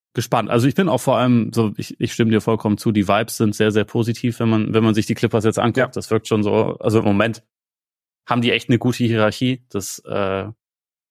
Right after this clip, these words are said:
Speaker 1: der Ball wird geteilt. Das ist auch, also gerade wenn man das teilweise mit den anderen Veteranenteams vergleicht, die so ein bisschen auf der Suche sind, dann hat man bei denen schon das Gefühl,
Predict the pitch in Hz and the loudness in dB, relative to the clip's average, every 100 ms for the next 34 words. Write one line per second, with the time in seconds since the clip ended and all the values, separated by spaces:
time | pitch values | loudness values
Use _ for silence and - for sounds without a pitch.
0 | _ - 95 107 107 110 - 90 110 113 | _ -4 0 2 2 0 -2 -2 2 2
1 | 101 92 101 92 - 98 98 101 98 101 | 0 -2 -4 -4 -6 -8 0 0 2 0
2 | 98 92 - 101 101 98 98 101 98 98 | 0 0 0 0 0 -2 -2 0 0 0
3 | 92 _ _ _ _ 107 113 104 107 104 | -2 _ _ _ _ 0 2 4 4 4
4 | 98 110 104 104 107 107 - 113 107 - | 4 2 2 2 4 2 2 2 2 0
5 | 98 107 98 107 101 101 104 107 78 - | 2 2 2 0 2 2 2 0 -2 -2
6 | 95 110 113 104 104 98 92 - 98 95 | 0 0 0 0 0 0 -2 0 0 -2
7 | 92 95 104 101 98 - 104 110 104 | 0 0 0 0 -4 -4 -4 -2 -2